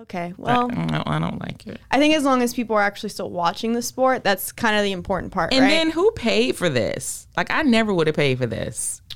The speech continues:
Speaker 1: Who paid for the fight?
Speaker 2: Yeah. Somebody, 'cause most people didn't.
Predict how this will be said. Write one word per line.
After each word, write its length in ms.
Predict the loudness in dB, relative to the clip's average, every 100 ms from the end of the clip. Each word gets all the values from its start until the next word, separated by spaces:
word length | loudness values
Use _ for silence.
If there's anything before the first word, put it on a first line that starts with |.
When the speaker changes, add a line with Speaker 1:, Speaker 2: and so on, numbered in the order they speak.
| -2
Speaker 1:
Who 100 | 2
paid 200 | 2 0
for 80 | -6
the 40 |
fight? 320 | -2 0 0 0
Speaker 2:
Yeah. 380 | 0 2 0 -2 -12 _ _ _ _ _ _ _ _ _ _
Somebody, 680 | -4 2 4 4 2 0 0
'cause 240 | 0 0
most 280 | 4 4 2
people 240 | 0 0 0
didn't. 520 | 2 2 2 0